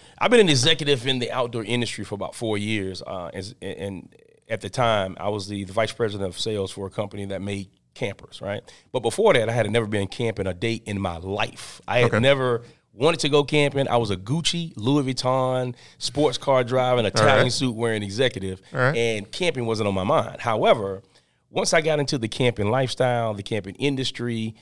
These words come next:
Speaker 1: I found that the camping lifestyle and the camping industry was amazing, right? But I also found that the camping <laughs> lifestyle in the industry didn't have many folks to look like me.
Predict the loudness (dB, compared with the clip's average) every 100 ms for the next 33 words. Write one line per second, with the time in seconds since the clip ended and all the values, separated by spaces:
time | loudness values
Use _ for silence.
0 | _ _ -2 -2 2 4 6 6 6 4
1 | 2 -4 -2 0 0 0 0 0 0 -2
2 | -2 0 0 -2 -4 -4 -4 -4 -4 -4
3 | -4 -2 0 0 -4 -14 -20 _ _ 0
4 | 0 -2 -20 -20 -2 4 6 4 4 0
5 | 2 2 2 -2 -6 -10 -2 -2 0 -2
6 | -2 0 0 0 0 -4 -6 -4 -4 -8
7 | -4 -2 -2 -2 0 0 0 -2 -4 -4
8 | -6 -8 -4 -8 0 0 0 -6 -18